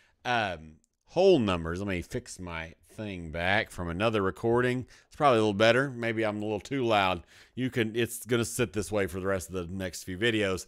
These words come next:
You can change it as you need. So these numbers, numbers zero, one, two, three, you, you probably learned them as the counting numbers at first. Probably a little bit too loud.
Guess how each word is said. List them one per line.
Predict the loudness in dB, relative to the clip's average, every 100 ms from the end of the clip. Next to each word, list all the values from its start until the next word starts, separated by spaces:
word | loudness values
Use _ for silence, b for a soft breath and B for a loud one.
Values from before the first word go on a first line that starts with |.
| B B B
You | -10
can | -4 -6 -6 -12 -20 -20 -20 -20 -6
change | -2 0
it | 2
as | 2 0
you | -2
need. | 0 -2 -4 B B
So | 2 6 6 4
these | -2 0 2 2 2
numbers, | 0 0 2 0 0 -2
numbers | -2 0 0 0
zero, | 2 4 8 6
one, | 6 2
two, | -2 -4
three, | 0 0 0 B B
you, | 0 6 8 6
you | 0 -6
probably | 0 6 8 10 8
learned | 8 4 2
them | 0 0
as | 0 0 0
the | -4 -4
counting | 0 2 2 2 -2 -2
numbers | -4 -4 -8 -8
at | -8 -10
first. | -2 0 0 -2 -8 -14
Probably | -18 -18
a | -16
little | -16 -16
bit | -20 _ -20
too | -12 -10 -8 -8 -10 -16 _ _ _ _ _ -20
loud. | -20 -18 -14 -10 -8 -8